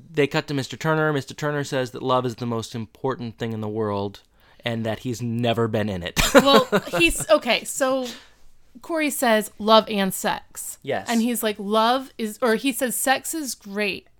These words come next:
Speaker 2: And it's really, it's, love and sex go hand in hand, that sex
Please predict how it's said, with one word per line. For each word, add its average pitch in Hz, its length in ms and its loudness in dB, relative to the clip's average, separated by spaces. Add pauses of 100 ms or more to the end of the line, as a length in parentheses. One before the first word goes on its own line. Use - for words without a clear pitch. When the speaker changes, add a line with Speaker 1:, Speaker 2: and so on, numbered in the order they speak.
(240)
Speaker 2:
And 214 240 -2
it's 208 280 -12
really, 240 640 -2
it's, - 460 -10 (680)
love 233 280 2
and 247 120 0
sex 226 260 -4
go 233 120 -4
hand 208 220 -2
in 214 100 -4
hand, 247 580 -2 (280)
that 214 180 -2
sex - 560 -2